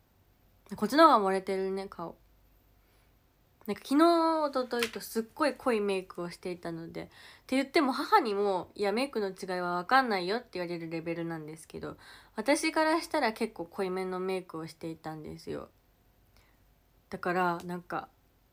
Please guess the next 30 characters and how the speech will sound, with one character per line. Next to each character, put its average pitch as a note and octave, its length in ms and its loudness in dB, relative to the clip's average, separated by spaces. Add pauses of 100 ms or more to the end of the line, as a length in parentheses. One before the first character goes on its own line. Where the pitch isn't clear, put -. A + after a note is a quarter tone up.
(100)
ち - 80 -12
ょ G3+ 40 -6
っ G3 40 -14
と、 - 260 -10 (400)
あ F3 100 -8
の、 E3 400 -10 (1120)
薄 A3 240 -6
い。 A3 160 -4 (1700)
私 A#3 260 4
か D4 120 4
ら D4 140 6
し D4 80 -6
て C#4+ 140 -2
み C#4 100 -6
た A#3+ 160 -2
ら、 G3 340 2 (380)
昨 - 140 -6
日、 A3 160 2
一 G3 100 -4
昨 G3+ 200 -2
日 G3+ 60 2
よ F#3+ 100 -2
り F3+ 100 -8
ち F#3 100 -12
ょ F3+ 40 -12
っ - 20 -14
と E3+ 160 -10
薄 E3+ 240 -8
い F3+ 100 -4
が、 F3+ 160 -8